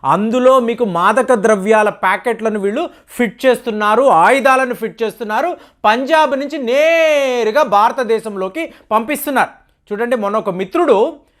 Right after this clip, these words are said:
ఈయన ఇండియన్ ఆర్మీలో ఒక మేజర్గా ఉద్యోగం చేసిన ఆయన, ఆయన చెప్తున్నారు, "మేము ఈ line of control దగ్గర ఉన్నప్పుడు అటువైపు, అటువైపు మేము చూస్తున్నాం అనుకోండి, మీకు పాకిస్తాన్ నుంచి తీవ్రవాదులు లిటరల్గా వేల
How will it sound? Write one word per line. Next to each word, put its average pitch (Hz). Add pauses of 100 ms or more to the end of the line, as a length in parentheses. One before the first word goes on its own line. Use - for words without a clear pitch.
(200)
ఈయన 269
ఇండియన్ 330
ఆర్మీలో 269
ఒక 240
మేజర్గా 285
ఉద్యోగం 247
చేసిన 208
ఆయన, 202 (640)
ఆయన 233
చెప్తున్నారు, 285 (560)
"మేము 311
ఈ 311
line 247
of 302
control 277
దగ్గర 233
ఉన్నప్పుడు 285 (140)
అటువైపు, 311
అటువైపు 247
మేము 294
చూస్తున్నాం 320
అనుకోండి, 302 (480)
మీకు 269
పాకిస్తాన్ 302
నుంచి 302
తీవ్రవాదులు 294
లిటరల్గా 254 (380)
వేల 294